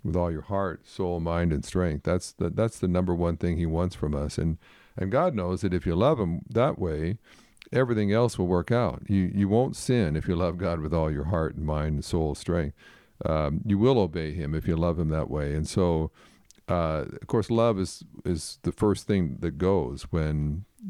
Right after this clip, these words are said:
when you need revival. And, and you can, you can tell if you're really honest with yourself, if your love for God is, uh, waning,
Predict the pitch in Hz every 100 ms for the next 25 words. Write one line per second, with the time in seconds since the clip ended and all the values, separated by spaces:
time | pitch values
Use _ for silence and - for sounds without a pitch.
0 | - 98 87 87 80 92 87 78 71 78
1 | 76 71 64 67 - 76 73 - - -
2 | - 226 196 127 - 185 180 110 - 107
3 | 104 123 127 113 113 107 92 104 107 104
4 | - 98 - 101 104 92 85 87 82 85
5 | 95 90 - 82 82 82 92 95 73 -
6 | 69 67 73 - - - _ 85 85 85
7 | 87 95 107 110